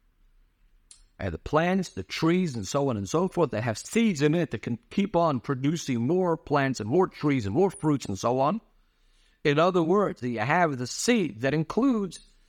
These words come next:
the beginning of the growing of the fruits and so on. In a similar way, Asara B'Tevis, which is on Tuesday, in this Kviyas, so that emphasizes even more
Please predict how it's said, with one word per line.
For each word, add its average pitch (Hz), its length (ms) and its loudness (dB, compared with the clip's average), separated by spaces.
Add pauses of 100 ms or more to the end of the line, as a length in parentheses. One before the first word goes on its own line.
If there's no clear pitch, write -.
(160)
the 135 160 0
beginning 185 500 2 (100)
of 180 380 2 (380)
the 151 580 2 (340)
growing 165 720 4
of 120 420 0
the 120 100 -6
fruits 202 400 0
and 139 100 0
so 98 240 -2
on. - 180 -12 (840)
In 185 120 4
a 160 100 2
similar 185 580 2
way, 123 320 -4 (960)
Asara 143 440 0
B'Tevis, 127 480 0
which 120 140 -2
is 113 100 0
on 107 140 0
Tuesday, 90 520 -6 (800)
in 113 140 -2
this 131 160 2
Kviyas, 110 680 -4
so - 160 -10
that 131 320 0
emphasizes 120 680 0
even 131 220 0
more 147 440 0